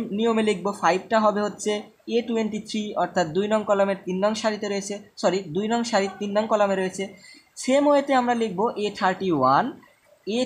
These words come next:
থার্টি টু, এ থার্টি থ্রি। এটা কিন্তু আমরা সহজেই পেয়ে গেলাম। এইটা কিভাবে আসলো? এটা কিন্তু আমরা সহজেই এখান থেকে আমরা নির্ণয় করতে পারি। এখানে একটু হজবরল হয়েছে, তোমরা একটু বুঝে নিও যে আমি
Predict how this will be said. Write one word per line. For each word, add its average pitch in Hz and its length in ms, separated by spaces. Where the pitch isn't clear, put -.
থার্টি 226 320
টু, 170 400
এ 220 140
থার্টি 180 400
থ্রি। 320 200
এটা 277 200
কিন্তু 196 260
আমরা 165 280
সহজেই 247 460
পেয়ে 233 260
গেলাম। 123 320
এইটা 175 280
কিভাবে 220 360
আসলো? 123 340
এটা 208 180
কিন্তু 269 240
আমরা 262 160
সহজেই 196 540
এখান 214 300
থেকে 202 180
আমরা 170 180
নির্ণয় 165 260
করতে 135 180
পারি। 196 140
এখানে 170 200
একটু 165 160
হজবরল 147 560
হয়েছে, 123 240
তোমরা 147 240
একটু 147 180
বুঝে 165 340
নিও 151 280
যে 143 120
আমি 135 120